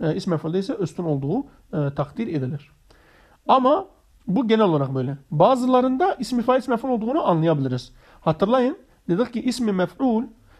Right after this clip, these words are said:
lazimi, lazimi bir fiilin ismi mef'ulü ancak harfi cerle gelir. Demek ki bakacağız, eğer fiil lazimi ise ve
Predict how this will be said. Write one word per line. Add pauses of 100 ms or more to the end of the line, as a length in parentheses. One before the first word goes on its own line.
(140)
lazimi, (360)
lazimi
bir
fiilin
ismi
mef'ulü
ancak
harfi
cerle
gelir. (360)
Demek
ki (240)
bakacağız,
eğer
fiil
lazimi
ise (680)
ve